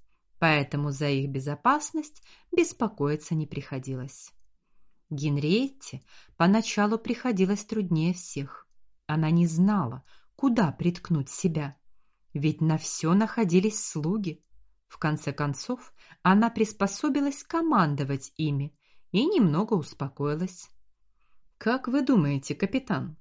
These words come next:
когда в Тарде узнают, что их отряд погиб? Полагаю, ваше превосходительство, что их хватятся не раньше, чем через неделю.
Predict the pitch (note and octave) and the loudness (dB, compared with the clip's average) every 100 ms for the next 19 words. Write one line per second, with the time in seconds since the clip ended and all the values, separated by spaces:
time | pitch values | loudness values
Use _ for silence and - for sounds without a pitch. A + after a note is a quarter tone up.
0 | _ - C#4+ D#4 B3+ D3 - - C#4+ C#4 | _ -2 2 2 4 2 0 -2 0 0
1 | C#3+ B2+ - F#3+ G3 D3+ D#3 G3 B3+ C4+ | -4 -10 -4 2 2 4 4 4 2 -2
2 | - - D3+ - D3 - C#3+ C#3+ F#3 F#3 | -4 0 0 0 -6 -4 -6 -4 -2 -2
3 | C#3 - - _ - - _ _ - - | -4 -12 -20 _ -20 -20 _ _ -20 -20
4 | _ _ _ D3 D#3 D#3 A#3+ B3+ C#3+ - | _ _ _ 2 4 4 4 2 -2 -2
5 | D3 C#3+ - - C3+ C3 D3 C3+ B2+ - | 0 0 -2 -6 -4 -4 -2 -4 -6 -12
6 | - - - _ _ - - - D4+ C4+ | -14 -18 -18 _ _ -14 -8 2 4 4
7 | - A3 A#3 A#3 - G#3+ G#3 G3+ G3 G3 | 2 4 4 2 0 4 4 4 2 0
8 | F#3+ - F3 F#3 F3 E3+ E3+ D#3+ C#3 C#3 | -4 0 0 0 0 2 2 2 0 -6
9 | D3+ | -10